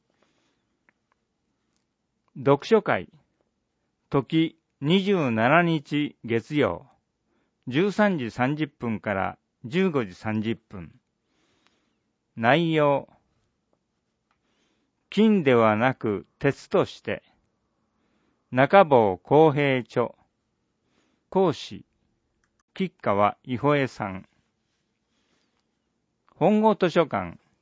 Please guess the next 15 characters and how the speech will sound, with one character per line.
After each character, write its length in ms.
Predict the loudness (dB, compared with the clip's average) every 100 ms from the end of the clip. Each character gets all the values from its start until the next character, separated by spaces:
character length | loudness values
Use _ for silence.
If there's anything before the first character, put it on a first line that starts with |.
| _ _ _ _ _ _ _ _ _ _ _
電 320 | 0 2 4
話、 240 | 4 4 0 _ -2
零 240 | 2 4
八 300 | 2 -2 -2
四 200 | -2 0
八 380 | -4 -6 -18 _ _ _ _ _
八 320 | -8 -4 -2
五 420 | 4 4 4 -4 _ _ _ _
零 340 | 2 2 4
七 280 | 2 2 2
零 240 | 2 0 0
三。 340 | -6 -8 -12 _ _ _ _ _ _ _ _ _ _ _ _ _ _ _ _ _ _ _ _
金 240 | -2 0
平 240 | 0 0 0
糖 400 | 2 4 2